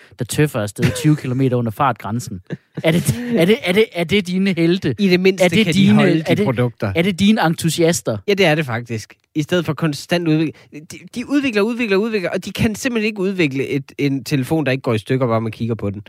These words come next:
Speaker 1: Mm.
Speaker 2: Det er mit næste anklagepunkt, er, at deres produkter er for skrøbelige. Jeg er jo seriøst mere bange for at tabe min iPhone, end for at tabe min baby. Fordi babyknogler trods alt er bøjelige.
Speaker 1: Mm.
Speaker 2: Altså, hvis min, hvis min store søn kommer hjem med et sår fra børnehaven, så siger jeg, "Nå ja, børn kommer til skade."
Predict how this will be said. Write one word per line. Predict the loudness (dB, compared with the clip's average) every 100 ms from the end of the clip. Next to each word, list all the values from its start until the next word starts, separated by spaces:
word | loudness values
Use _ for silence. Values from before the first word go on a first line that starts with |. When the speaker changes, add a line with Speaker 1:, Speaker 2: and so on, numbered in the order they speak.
| _ _
Speaker 1:
Mm. | -4 -4
Speaker 2:
Det | -2 0
er |
mit | 2
næste | 2 0 -2
anklagepunkt, | 0 -2 -2 0
er, | 0
at |
deres | -2 -4
produkter | -4 -2 0
er | -2
for | -4
skrøbelige. | -2 -2 0 -2 0
Jeg | -2
er |
jo | -2
seriøst | -2 -2 -2 -4
mere | 0 0
bange | 0 -4 -6
for | -10
at |
tabe | -4 -4 -2
min | -2 0
iPhone, | -2 -2 -4 -2
end | -4
for | -4
at |
tabe | -2 -2 -2
min | -2
baby. | -2 -2 -4 -10 _ _ _ -2
Fordi | -2
babyknogler | 2 2 0 -6 -2 -2 -2
trods | -4 -4 -2
alt | 0 -2
er |
bøjelige. | 0 0 2 0 -4 -6 -8 -2
Speaker 1:
Mm. | 0 0 -2
Speaker 2:
Altså, | -4 -4 -8 -8
hvis | -2
min, | 0 0 -2
hvis | -2
min | 0
store | 2 2 4
søn | 2 -2
kommer | 0 2
hjem | 2 2
med | -2
et | -4
sår | 0 0 0 -10 _ _
fra | -6
børnehaven, | 0 0 2 0 -2
så | -2
siger | -2
jeg, | -2 -2
"Nå | -4 -4
ja, | -4 -6 -6
børn | -2 -4 -4
kommer | -6 -6
til | -8
skade." | -4 -4